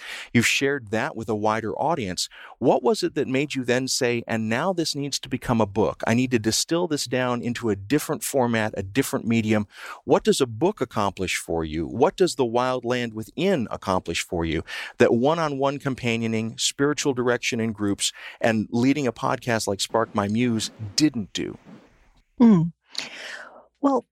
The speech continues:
Speaker 2: first, I'll say that the book serves a little bit as a companion to readers,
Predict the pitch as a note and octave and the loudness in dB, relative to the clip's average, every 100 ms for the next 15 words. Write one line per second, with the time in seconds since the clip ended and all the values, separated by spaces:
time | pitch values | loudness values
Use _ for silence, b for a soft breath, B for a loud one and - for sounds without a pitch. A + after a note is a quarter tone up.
0 | _ - E4+ E4+ - C4 - A3 G3 F#3+ | _ -4 0 0 0 0 2 0 0 -4
1 | - F#3+ A#3 D4 - - A#3+ A#3 A3+ - | -6 -6 -2 -2 -2 -4 0 0 -2 -6
2 | - G3 F#3+ C#4+ C#4 A3 F#3 _ - A3 | -4 -2 0 0 0 0 -2 _ 0 0
3 | A#3+ A#3+ - G#3+ G#3+ G3 F#3 F3+ F#3 B | 0 -2 0 0 0 0 0 -2 -4 B
4 | B - A#3+ G3 G#3+ G3+ G3 - | B -2 0 4 4 4 0 -4